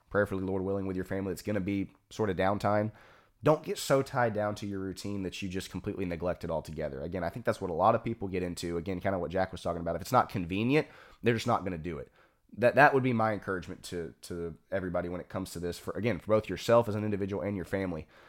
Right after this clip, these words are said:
Guys, we've already kinda talked about some, some basic things as far as what we can do.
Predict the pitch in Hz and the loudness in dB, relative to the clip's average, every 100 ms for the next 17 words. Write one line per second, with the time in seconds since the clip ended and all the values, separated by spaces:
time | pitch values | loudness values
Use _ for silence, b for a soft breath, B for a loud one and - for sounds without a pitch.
0 | B B - 120 123 113 131 143 139 123 | B B 2 4 4 6 8 8 6 4
1 | - 131 - 110 107 101 - 107 98 92 | 6 6 6 4 4 4 0 -6 -4 -6
2 | - 101 92 101 107 104 - 104 104 98 | -6 -6 0 0 0 -6 -4 -6 -4 -6
3 | 87 - 101 95 87 92 90 90 98 95 | -8 -4 -4 -4 -6 -8 -6 -4 -2 -2